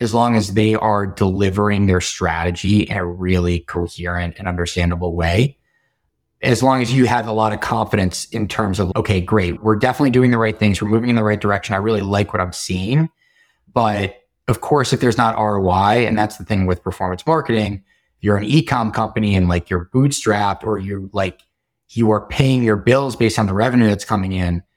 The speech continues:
there will be a period of time where it's like patience is running out, even if you love the team. So there's a balance that you have to find in terms of, like, your confidence in the strategy and the execution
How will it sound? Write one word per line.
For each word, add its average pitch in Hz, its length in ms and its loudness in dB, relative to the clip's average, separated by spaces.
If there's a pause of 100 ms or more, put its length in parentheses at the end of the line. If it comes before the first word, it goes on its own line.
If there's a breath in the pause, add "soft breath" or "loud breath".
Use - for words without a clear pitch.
(320)
there 113 100 2
will 120 220 2
be 131 140 4
a 120 60 2
period 120 320 2
of 110 80 2
time 113 280 -2
where 101 100 2
it's 92 140 -4
like 101 340 -2
patience 101 380 -4
is 92 120 -8
running 90 300 0
out, 117 400 0
even 104 180 -2
if 95 160 -4
you 98 100 -6
love 87 260 -4
the 90 80 -6
team. 87 320 -10 (520)
So 113 320 2
there's 120 240 0
a 131 80 0
balance 120 480 -2
that 110 80 2
you 107 140 2
have 107 220 -2
to 107 80 -2
find 101 500 -2
in 101 140 -8
terms 101 280 -4
of, 92 120 -4
like, 90 360 -2 (360)
your 104 120 0
confidence 113 480 -2
in 110 60 0
the 95 60 -2
strategy 113 460 -2
and 104 80 2
the 95 60 0
execution 131 840 -2